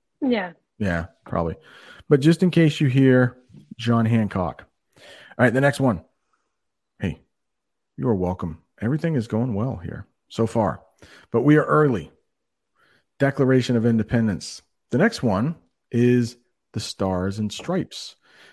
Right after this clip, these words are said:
Speaker 2: And Jamie actually reminded me about this. Our flag is sometimes just called the Stars and the Stripes.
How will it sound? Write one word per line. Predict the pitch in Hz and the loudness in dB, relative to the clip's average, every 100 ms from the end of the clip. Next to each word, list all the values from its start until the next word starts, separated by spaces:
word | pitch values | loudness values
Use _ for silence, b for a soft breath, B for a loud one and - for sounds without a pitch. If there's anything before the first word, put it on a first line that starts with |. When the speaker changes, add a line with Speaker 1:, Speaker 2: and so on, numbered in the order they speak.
| b | b
Speaker 2:
And | 117 | 0
Jamie | 110 143 147 135 120 | 6 6 6 4 4
actually | 120 113 - 131 113 | 2 0 0 2 2
reminded | 110 120 113 113 117 110 | 2 2 2 2 0 0
me | 117 120 | 2 2
about | 110 110 107 92 | 2 2 0 -2
this. | 95 117 - - - _ b b b b b - | 0 0 -2 -8 -20 _ b b b b b 0
Our | 131 | 0
flag | 117 - 123 113 127 208 - - _ - | 0 0 0 2 2 0 -2 -18 _ -2
is | 160 180 160 | 2 2 0
sometimes | - 196 254 185 127 113 104 | -2 -2 -2 -2 0 -2 -2
just | 127 123 - | 0 0 -2
called | - 143 127 95 87 - _ _ - | -4 -2 0 -2 -6 -14 _ _ -12
the | |
Stars | 139 - 113 117 113 107 - | -12 -6 -4 -2 -2 -4 -6
and | 107 | -8
the | 98 | -8
Stripes. | - 123 110 113 - - | -6 -4 -2 -4 -12 -18